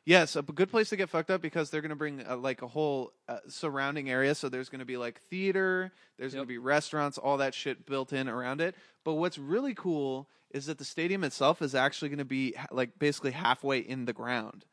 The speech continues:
Speaker 2: No
Speaker 1: So,
Speaker 2: shit.
Speaker 1: so it's actually buried into the ground, so it's not like this huge stadium towering over everything,
Speaker 2: I didn't
Speaker 1: you know
Speaker 2: even
Speaker 1: what I
Speaker 2: know
Speaker 1: mean?
Speaker 2: that. That's
Speaker 1: So it's
Speaker 2: cool.
Speaker 1: gonna be really, like, this kinda state-of-the-art design, which is gonna be interesting 'cause I'm a huge fan of,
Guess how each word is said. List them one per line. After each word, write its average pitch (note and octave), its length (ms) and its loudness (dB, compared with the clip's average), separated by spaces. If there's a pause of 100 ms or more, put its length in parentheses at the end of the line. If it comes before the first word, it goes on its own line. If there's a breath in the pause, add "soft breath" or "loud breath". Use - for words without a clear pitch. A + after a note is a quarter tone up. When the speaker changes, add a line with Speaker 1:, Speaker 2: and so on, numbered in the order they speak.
(380 loud breath)
Speaker 2:
No D#3+ 180 -6
Speaker 1:
So, E3+ 220 6
Speaker 2:
shit. G#3 280 0
Speaker 1:
so F#3+ 160 2
it's F#3 120 2
actually G#3+ 260 2
buried F3 380 2
into F#3+ 180 -4
the E3 80 -4
ground, D#3 340 0
so E3 100 -8
it's D3 120 -8
not D#3+ 180 -4
like D#3 160 -4
this C3+ 140 -12
huge E3 300 -10
stadium D3 400 -2
towering C3 500 -4
over A#2 260 -8
everything, B2 460 -4
Speaker 2:
I D#3 100 -2
didn't F#3 160 -2
Speaker 1:
you B2 60 -8
know A#2+ 160 -8
Speaker 2:
even A#2+ 60 -6
Speaker 1:
what B2+ 80 -8
I D3+ 40 -4
Speaker 2:
know D#3 60 -2
Speaker 1:
mean? D3+ 80 -2
Speaker 2:
that. C#3+ 240 -4
That's D3 160 -10
Speaker 1:
So E3+ 80 4
it's E3+ 120 4
Speaker 2:
cool. C#3 40 -2
Speaker 1:
gonna G#3+ 140 0
be A3 160 0
really, F3+ 260 2
like, C#3 220 2
this C3 100 -10
kinda C3 220 -6
state-of-the-art B2+ 640 -2
design, B2+ 340 -4
which E3 180 0
is G3+ 120 -4
gonna F#3+ 120 -4
be E3+ 120 0
interesting D#3 280 -8
'cause C3+ 120 -12
I'm D#3 140 -4
a G#3 40 -10
huge F3 320 -10
fan C#3 320 -4
of, B2+ 180 -10